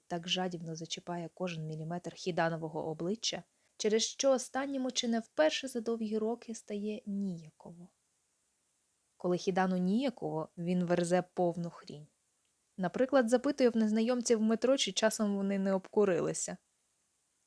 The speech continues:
Чужий погляд на обличчі відчувається теплими дотиками сухих засмаглих долонь,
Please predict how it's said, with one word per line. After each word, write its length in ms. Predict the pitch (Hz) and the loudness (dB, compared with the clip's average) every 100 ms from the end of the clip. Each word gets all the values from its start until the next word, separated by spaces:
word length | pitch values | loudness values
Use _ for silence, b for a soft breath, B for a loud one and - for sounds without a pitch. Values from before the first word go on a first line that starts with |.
| _ _ _ _ | _ _ _ _
Чужий 280 | - 175 175 | -6 -2 -2
погляд 380 | - 196 202 185 | -2 0 0 -2
на 140 | 175 | -4
обличчі 360 | 175 208 226 175 | 0 0 0 -6
відчувається 680 | 170 - 170 185 190 - | -6 -8 -4 -4 -4 -6
теплими 400 | 175 190 196 185 | -6 -4 -2 -4
дотиками 520 | 180 202 220 - 160 165 | -2 -4 -4 -8 -8 -6
сухих 400 | - - 190 185 | -8 -6 -6 -4
засмаглих 540 | 180 180 175 180 175 | -4 -4 -4 -2 -2
долонь, 400 | 180 180 156 151 | -2 -2 -4 -8